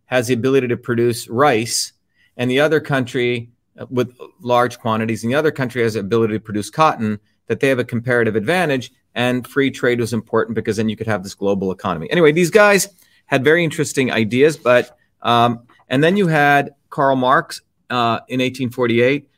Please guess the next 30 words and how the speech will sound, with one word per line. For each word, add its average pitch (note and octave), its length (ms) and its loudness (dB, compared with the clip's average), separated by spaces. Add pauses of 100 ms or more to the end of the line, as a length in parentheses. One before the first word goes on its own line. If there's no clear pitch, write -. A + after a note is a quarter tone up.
(120)
you B2 60 -8
know, B2 60 0
he A#2 140 -2
put A#2+ 220 -4
out A#2 280 0
his C3+ 200 -6
theories, A2+ 520 -2 (300)
and B2+ 140 -2
he, D3 140 -6 (120)
th-, G3 200 0 (300)
Marx E3+ 400 -2
put D#3+ 200 -4
out C#3+ 140 0
his F3+ 240 -2
ideas. G#2+ 600 -2 (320)
Some F3+ 260 -2
of G#3 140 0
Marx's D3 480 -2
observations A#2 720 0
were G#2 100 -4
right A2 220 -2
on A2+ 140 -2
the G#2+ 60 -4
money, G#2 420 -4 (440)
and C3 120 -6
others D3 280 -2
of C3 100 -4
his C3 200 0
were C#3+ 160 0
off. E3 360 -4